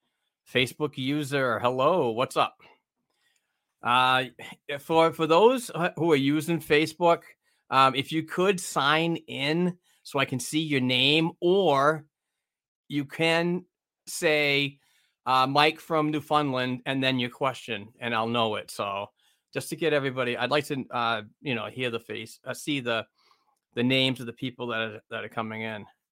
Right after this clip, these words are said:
Stu's Bass Culture. What's up, Stu?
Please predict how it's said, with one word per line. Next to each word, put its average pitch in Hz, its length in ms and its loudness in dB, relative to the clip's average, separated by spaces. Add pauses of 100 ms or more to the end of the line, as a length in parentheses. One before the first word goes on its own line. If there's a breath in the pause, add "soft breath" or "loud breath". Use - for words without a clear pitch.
(1500)
Stu's 147 640 -8 (160)
Bass 120 400 0
Culture. 113 540 -10
What's 117 180 -8
up, 117 140 -2
Stu? 123 260 -6